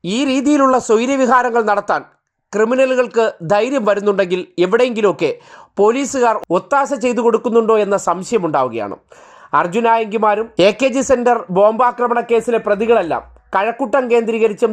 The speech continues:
തലസ്ഥാനം കേന്ദ്രീകരിച്ചും എറണാകുളം കേന്ദ്രീകരിച്ചൊക്കെ എന്ത് പണിയാണ് ചെയ്യുന്നത് എന്നതിനെ സംബന്ധിച്ച് അന്വേഷണം നടത്തുന്നില്ലേ എന്ന സംശയമുണ്ടാവുകയാണ്. ഈ അടുത്ത ദിവസം ഇവരെ കരുതൽ തടങ്കിൽ എടുത്ത വാർത്തയും പുറത്തു വന്നിരുന്നു. രണ്ടു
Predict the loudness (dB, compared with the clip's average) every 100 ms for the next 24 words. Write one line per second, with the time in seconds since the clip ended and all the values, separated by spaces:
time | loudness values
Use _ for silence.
0 | 0 0 0 0 -2 0 -2 -2 -2 0
1 | 0 -2 -6 -2 0 2 2 2 0 2
2 | 0 0 0 0 0 -2 0 -2 -2 -2
3 | 0 0 0 0 2 0 0 -2 0 2
4 | 2 2 0 2 2 2 0 0 -2 0
5 | -2 -2 _ -4 0 0 0 0 0 0
6 | -2 -2 0 0 0 0 -2 -4 -4 -4
7 | -2 -2 -2 -8 -12 -20 _ -4 0 0
8 | -2 0 0 0 -4 -2 0 0 2 0
9 | 0 -2 -2 -2 -2 -2 -2 -2 0 0
10 | 0 0 0 -2 0 -2 -2 -4 -4 -10
11 | -14 _ -2 0 2